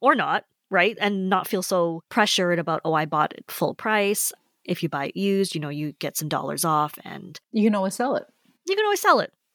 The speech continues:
Speaker 1: So it's fantastic. But there are,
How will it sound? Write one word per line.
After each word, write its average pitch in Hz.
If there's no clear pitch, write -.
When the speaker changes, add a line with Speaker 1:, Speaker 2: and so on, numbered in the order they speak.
Speaker 1:
So 247
it's 262
fantastic. -
But 240
there 208
are, 190